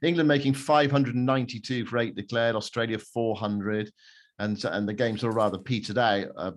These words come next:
uh, England tried to set Australia a target and they batted out ninety-seven overs, one ninety-seven for four. And then Adelaide, um, probably even more of a boring draw. Um, Australia five hundred and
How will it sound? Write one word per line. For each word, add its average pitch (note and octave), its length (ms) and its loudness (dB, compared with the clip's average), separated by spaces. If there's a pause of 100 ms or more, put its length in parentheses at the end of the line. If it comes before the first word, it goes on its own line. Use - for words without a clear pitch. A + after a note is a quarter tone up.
(280)
uh, - 160 -16
England G#2 360 -6
tried G#2+ 180 0
to F2+ 80 -4
set - 180 -4
Australia F#2+ 440 -4
a - 20 -6
target G2+ 400 -2
and F2 80 -6
they F#2 60 -4
batted G2 380 -4
out G2 240 -2
ninety-seven F#2+ 600 -6
overs, F#2+ 420 -6 (640)
one G#2 160 -2
ninety-seven G2 500 -4
for F#2 120 -10
four. F2+ 340 -4
And A2 100 -2
then B2 280 2 (280)
Adelaide, A#2+ 680 0 (320)
um, G#2+ 240 2 (200)
probably D3+ 200 2
even C3+ 180 4
more C#3 260 6
of A2+ 60 2
a G2+ 60 0
boring F#2 420 -2
draw. D#2+ 380 -6 (460)
Um, F2+ 420 -2 (220)
Australia A2+ 480 0
five B2+ 260 2
hundred A2 260 -2
and G#2+ 160 -4